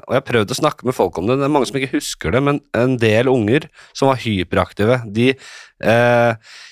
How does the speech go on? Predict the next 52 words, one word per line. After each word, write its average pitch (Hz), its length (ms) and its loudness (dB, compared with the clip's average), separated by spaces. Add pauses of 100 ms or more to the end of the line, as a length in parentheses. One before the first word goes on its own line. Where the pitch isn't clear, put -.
de, 139 160 2
de 127 220 0
ble 147 100 0
satt - 240 -2
på 127 160 0
sånne 131 240 2
blå 110 220 4 (100)
hjelmer, 120 540 0
og 123 100 2
det, 131 140 4 (180)
det, 127 140 2 (100)
det 127 80 -2
forsvant, 131 560 2
for - 80 0
jeg 170 80 0
tror 156 80 0
ikke 147 160 2
det, 160 80 6 (160)
det 147 160 2
ble, 135 160 4
det 143 80 2
var 135 80 0
ikke 139 240 -2
greit 90 480 0
etter 156 160 2
hvert. - 300 -6 (100)
Det 139 160 2
ble 117 160 4
så 147 160 2
utrolig 110 480 2
stigmatiserende 117 880 0 (160)
at, 131 160 2
eh, 127 260 -2 (140)
de, 147 160 2
det 139 320 0
var 160 80 2
liksom 151 220 0
ikke 139 100 0
noe, 170 160 2
det - 240 -6
var 160 80 2
ikke 170 80 2
sånn 160 160 -2
siste - 640 0
utvei 135 460 2
heller. 131 180 0
Han 120 160 2
er 120 160 2
hyperaktiv. 123 480 -2
Vi 190 160 2
tar 180 160 4
ingen 151 160 0